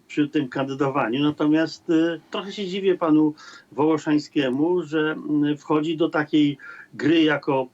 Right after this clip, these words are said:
historyk. Zapewne jako historyk też musiał obejrzeć Reset, musiał popatrzeć na to, co Platforma robiła, e, Platforma Obywatelska, Donald Tusk, jego ekipa,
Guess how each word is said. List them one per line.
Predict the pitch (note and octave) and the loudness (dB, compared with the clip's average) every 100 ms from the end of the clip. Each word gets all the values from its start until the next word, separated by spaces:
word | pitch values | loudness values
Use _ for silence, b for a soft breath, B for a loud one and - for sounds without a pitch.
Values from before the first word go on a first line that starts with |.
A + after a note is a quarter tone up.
| b b _ | b b _
historyk. | D#3+ D3 - B2+ A#2+ D3 - | -8 -4 0 2 0 -2 -8
Zapewne | C3 C3 C#3+ E3+ E3 | -8 -6 -4 -4 -2
jako | D#3 D#3+ | -2 -4
historyk | D3 C#3 D#3+ D3+ D3 | -6 -4 0 0 -2
też | D3+ | -2
musiał | D3 F3+ F3 C#3 - | 0 2 2 -2 -2
obejrzeć | B2 D3 C3+ C3 B2 - b b - | -4 -2 -2 -2 -6 -12 b b -4
Reset, | C3 A#2+ - C3+ - | -2 -2 -4 -8 -8
musiał | C3+ D3 F3+ E3 | -6 -4 -4 -6
popatrzeć | - D3+ D#3 D3+ D#3 C#3 | -8 -6 -4 -4 -6 -4
na | D3 D3+ | -2 -2
to, | D3+ C#3 C3 b _ | -2 -4 -6 b _
co | E3+ | -4
Platforma | D#3 D3+ - D#3 D#3 D3+ | -2 -4 -2 -2 0 0
robiła, | D3 C3+ D3+ C#3+ C3+ - A2+ A#2 | 0 0 0 0 -4 -8 -10 -6
e, | A#2+ A#2+ A#2 b b | -4 -4 -6 b b
Platforma | B2+ - D3 | -10 -2 2
Obywatelska, | D3 D3 C#3 D3+ D3 D3 B2+ B2+ B B - | 2 2 2 0 0 -4 -4 -6 B B -12
Donald | - G#2+ C3+ D3 C#3+ | -6 0 2 2 0
Tusk, | D#3 D3 A#2+ B2+ | 0 0 0 0
jego | C#3+ C3+ C#3+ | 0 0 -2
ekipa, | C3+ D3 D3 C#3 C3 | -2 -8 -4 -2 -2